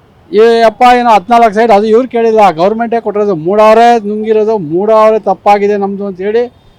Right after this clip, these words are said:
ನಿಮಗೆ ತಗೊಳ್ಳಿ ಆಲ್ಟರ್ನೇಟಿವ್ ಅಂದ್ಬಿಟ್ಟು ಮೂರು ಎಕರೆಗೆ ಹದಿನಾರು ಕುಂಟೆಗೆ ಹೋಗ್ಬಿಟ್ಟು ಬರೀ ಹದಿನಾಲ್ಕು ಸೈಟ್ ಕೊಟ್ಟವ್ರು ಇವರು. ಅದು ಯಾವ ಲೆಕ್ಕ ಅದು? ಅವರು ಬುದ್ಧಿ ಇಲ್ಲ, ಕೇಳಬಾರ್ದಿತ್ತು ಅವರು, "ನನಗೆ ಅಷ್ಟೇ ಬೇಕು ಕೊಡು" ಅಂತ ಕೇಳಬೇಕಿತ್ತು ಅವರು. ಕೇಳಿಲ್ಲ, "ಯ-, ಎಷ್ಟೋ ಇಸ್ಕೊ ಹೋಗಮ್ಮ" ಅಂತ ಆ ಅಪ್ಪನ ಹೇಳ್ಬಿಟ್ಟವ್ರೆ, ಯಾರೋ ಸಿ ಎಮ್.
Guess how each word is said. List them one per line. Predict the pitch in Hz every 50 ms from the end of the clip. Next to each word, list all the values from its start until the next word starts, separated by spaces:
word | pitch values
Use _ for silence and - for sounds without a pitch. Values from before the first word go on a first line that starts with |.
| _ _ -
ನಿಮಗೆ | 196 202 202 196 196
ತಗೊಳ್ಳಿ | 175 190 190 214 220 220
ಆಲ್ಟರ್ನೇಟಿವ್ | 202 190 196 202 202 202 202 202 196 196 196
ಅಂದ್ಬಿಟ್ಟು | 196 190 185 180 151 180 180 185
ಮೂರು | 190 170 160 180 202 214 214
ಎಕರೆಗೆ | 214 202 - 208 208 202 220 233 240 226 _ _ _ _ _ _ _ _ _ - 185 180
ಹದಿನಾರು | 180 175 202 220 220
ಕುಂಟೆಗೆ | 214 - 220 202 208 202
ಹೋಗ್ಬಿಟ್ಟು | 208 208 208 185 175
ಬರೀ | 190 202
ಹದಿನಾಲ್ಕು | 202 185 160 156 185 214 208 202 185 -
ಸೈಟ್ | - 202 208 202
ಕೊಟ್ಟವ್ರು | 190 180 165 160 151 139
ಇವರು. | 131 117 104 104 104 98 - 156 170
ಅದು | 190 202
ಯಾವ | 196 202 226
ಲೆಕ್ಕ | 233 226 214 - 214
ಅದು? | 202 185 185 202 208 202
ಅವರು | 185 151 160 190 214 214 214 208
ಬುದ್ಧಿ | 196 185 180 190
ಇಲ್ಲ, | 202 190 180 147 123 - _ _ _ _
ಕೇಳಬಾರ್ದಿತ್ತು | - 180 202 214 214 208 208 208 196 175 190
ಅವರು, | 175 175 160 151
"ನನಗೆ | 156 170 175 170
ಅಷ್ಟೇ | 165 - _ - 220 214
ಬೇಕು | 190 190 196 185 -
ಕೊಡು" | 180 185 185
ಅಂತ | 185 185 190
ಕೇಳಬೇಕಿತ್ತು | 180 - - 180 208 208 202 190 160 165 147 127 123
ಅವರು. | 110 101 101 98 _ _ _ _ _ _ _ _ _ _
ಕೇಳಿಲ್ಲ, | - 220 233 233 233 214 185 151 151
"ಯ-, | 156 165 175 180
ಎಷ್ಟೋ | 170 156 - 214
ಇಸ್ಕೊ | 190 196 180 - - 185 175
ಹೋಗಮ್ಮ" | 185 190 185 185 180 180
ಅಂತ | 175 180
ಆ | 190 175 160
ಅಪ್ಪನ | 160 160 - 175 175
ಹೇಳ್ಬಿಟ್ಟವ್ರೆ, | 160 160 175 175 165 147 135 117 92 98 - _ _ _ _ _ _ -
ಯಾರೋ | 151 143 165 180
ಸಿ | 170 - 170
ಎಮ್. | 175 175 160 131